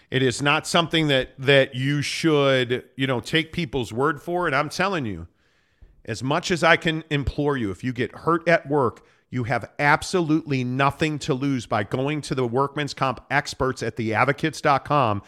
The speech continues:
because it costs nothing to chat with an attorney live online right now today. The advocates dot com. I, I just can't believe how many people say, "Well, do I need an attorney?" Yes.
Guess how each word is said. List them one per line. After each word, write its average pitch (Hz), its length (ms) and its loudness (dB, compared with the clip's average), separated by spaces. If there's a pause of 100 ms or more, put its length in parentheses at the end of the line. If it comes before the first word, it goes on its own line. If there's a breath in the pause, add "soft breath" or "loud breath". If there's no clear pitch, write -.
(260 soft breath)
because 135 300 -2
it - 100 -12
costs - 340 2
nothing 151 500 0
to 123 100 -8
chat 156 340 0
with 185 140 -2
an 175 80 -2
attorney 139 560 -4
live 135 400 2
online 143 580 0
right 127 400 0
now 147 240 2
today. 120 560 0 (320 soft breath)
The 95 140 0
advocates 147 480 4
dot 165 240 6
com. 156 360 2 (1200 soft breath)
I, 147 220 -2
I 156 120 10
just 180 460 0
can't 185 260 0
believe 160 280 -2
how 151 120 2
many 156 200 -2
people 127 400 -4
say, 127 360 0
"Well, 131 280 -10 (540 loud breath)
do 165 140 -6
I 160 80 -4
need 160 200 -4
an 156 60 -6
attorney?" 151 460 -2
Yes. 202 680 2